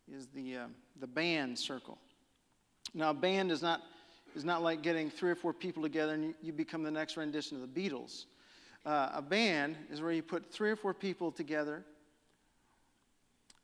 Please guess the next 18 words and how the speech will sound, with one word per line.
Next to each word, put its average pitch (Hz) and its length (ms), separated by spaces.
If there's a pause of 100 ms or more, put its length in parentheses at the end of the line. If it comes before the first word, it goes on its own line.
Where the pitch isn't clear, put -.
and 156 80
you 175 80
develop 170 440
a 180 40
lot 170 220
of 156 100 (180)
trust. - 800 (1200)
You 147 60
develop 160 480
a 160 40
lot 151 160
of 143 100
transparency 151 840
and 131 160
vulnerability. 135 840 (1600)
And 151 80
you 156 60
begin 202 500